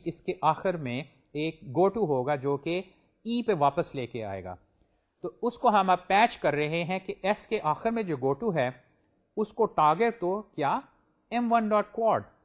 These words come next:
جو کہ ای کا شروع ہے، یعنی کہ یہ پھر وہ واپس آپ کو لوپ، آ، دوبارہ چلانے کے لیے جو آنا پڑتا ہے اور پھر ری ایویلویٹ کرنا پڑتا ہے۔ اچھا، اب یہ ہے کہ جو، آ، یہ تو ایس ون کے شروع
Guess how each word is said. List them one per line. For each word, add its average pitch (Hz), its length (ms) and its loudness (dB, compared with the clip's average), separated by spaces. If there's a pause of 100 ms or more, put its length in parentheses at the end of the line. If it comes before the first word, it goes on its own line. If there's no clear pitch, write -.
جو 156 120 -2
کہ 202 160 -2
ای 196 140 -4
کا 208 120 -2
شروع 214 340 0
ہے، 101 100 -4 (460)
یعنی 196 160 0
کہ 220 80 -2
یہ 208 180 2 (100)
پھر 294 200 4
وہ 233 140 4
واپس 151 300 2
آپ 143 180 0
کو 139 60 -4
لوپ، 135 540 -8
آ، 127 220 -4
دوبارہ 143 340 4
چلانے 123 300 -4
کے 131 100 -8
لیے 123 220 -6
جو 120 220 -8
آنا 151 140 -2
پڑتا 120 320 -6
ہے 135 100 -4 (380)
اور 131 140 0 (140)
پھر 196 100 2 (360)
ری 156 140 -2
ایویلویٹ 127 480 -2
کرنا 110 200 -10
پڑتا 92 340 -14
ہے۔ 92 80 -14 (840)
اچھا، 151 220 -2
اب 151 180 -2
یہ 226 180 2
ہے 220 140 4 (920)
کہ 151 120 -4
جو، 160 220 0 (340)
آ، 131 140 -4
یہ 131 420 -2
تو 170 60 -2
ایس 143 240 -6
ون 165 220 -2
کے 151 80 -4
شروع 147 280 -4